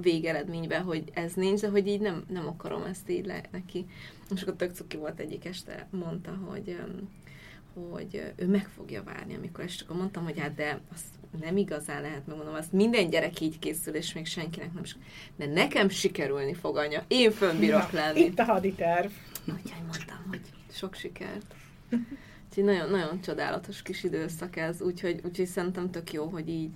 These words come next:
Speaker 1: így van mindenkinek. Amellett, hogy egyébként tök nehéz, pláne ugye azért, hogy, ná-, hogy, hogy a mesék többsége, bár hál' Istennek már tök sok magyar mese van, ahol van külön Mikulás sztori, meg van külön karácsonyi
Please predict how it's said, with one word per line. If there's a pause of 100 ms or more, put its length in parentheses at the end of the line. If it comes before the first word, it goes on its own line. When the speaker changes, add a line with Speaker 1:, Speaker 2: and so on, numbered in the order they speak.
Speaker 1:
így
van
mindenkinek.
Amellett, (320)
hogy
egyébként
tök
nehéz, (280)
pláne
ugye
azért,
hogy,
ná-, (120)
hogy, (540)
hogy
a
mesék
többsége,
bár
hál'
Istennek
már
tök
sok
magyar
mese
van,
ahol
van
külön
Mikulás
sztori,
meg
van
külön
karácsonyi